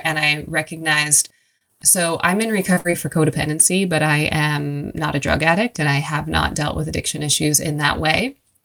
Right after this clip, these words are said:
And what was a really interesting awakening for me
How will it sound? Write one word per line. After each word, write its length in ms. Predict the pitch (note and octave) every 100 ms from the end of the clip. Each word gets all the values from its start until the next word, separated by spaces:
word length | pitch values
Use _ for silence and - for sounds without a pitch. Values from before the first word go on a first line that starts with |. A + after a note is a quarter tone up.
| _ -
And 260 | G#3 F#3+ E3+
what 160 | F3
was 180 | F3+ E3+
a 80 | E3+
really 320 | F3+ G3 G3+
interesting 460 | F3+ F#3 F3+ F3+ D#3
awakening 480 | D#3 E3 E3+ D#3+ D3+
for 200 | - D3+
me 580 | D3+ B3 A#3 D3+ D#3